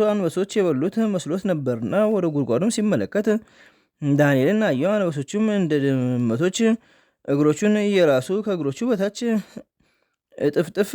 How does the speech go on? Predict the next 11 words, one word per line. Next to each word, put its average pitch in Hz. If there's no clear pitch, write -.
ብለው 185
ተኝተው 196
ነበር። 151
ንጉሥም 175
እግሮቹን 147
እስከሚልሱ 170
እንደ 160
ድመቶ-፣ 143
እንደ 151
ድመቶች 127
አንበሶችን 196